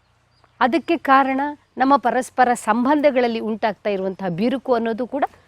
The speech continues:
ನಮಗೆ ಗೊತ್ತಾಗ್ತಾ ಇದೆ. ಅಂದ್ರೆ ಇಲ್ಲಿ ಆಗ್ಬೇಕಾಗಿದ್ದು ಏನು? ನಮಗೆ ನಮ್ಮ ಪರಸ್ಪರ ಸಂಬಂಧಗಳು ಬಹಳ ಮುಖ್ಯ ಅನ್ನೋದು ಅರ್ಥವಾಗ್ಬೇಕಾಗಿದೆ. ನಮಗೊಂದೇ ಅರ್ಥವಾಗೋದಲ್ಲ,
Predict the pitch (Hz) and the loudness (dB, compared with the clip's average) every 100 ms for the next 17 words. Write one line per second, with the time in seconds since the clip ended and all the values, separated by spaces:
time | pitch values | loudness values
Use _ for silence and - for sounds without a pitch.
0 | _ 240 262 220 175 180 190 156 - 151 | _ -2 -2 -2 -2 -2 -2 -4 -6 -8
1 | 127 - _ _ _ _ _ _ _ _ | -10 -16 _ _ _ _ _ _ _ _
2 | _ - 208 165 170 202 _ _ _ _ | _ -2 0 0 -2 -6 _ _ _ _
3 | 233 254 - 208 196 247 294 233 185 156 | -6 -4 -2 -2 0 -2 0 -2 -2 -4
4 | 165 165 151 160 _ _ _ _ _ _ | -4 -4 -4 -12 _ _ _ _ _ _
5 | - 226 294 349 330 277 262 - 202 269 | -6 2 6 6 4 2 2 2 2 2
6 | - 311 294 - 262 269 254 254 247 196 | 2 4 4 2 0 0 0 0 0 0
7 | 240 285 277 - 320 311 302 240 202 190 | 0 2 2 2 4 6 4 2 0 0
8 | 208 165 160 160 151 135 135 - _ _ | 0 0 -4 -4 -6 -6 -14 -18 _ _
9 | - 170 190 220 214 208 165 - 180 170 | -10 -6 -2 0 4 4 2 0 -2 0
10 | 165 156 156 | -2 -4 -2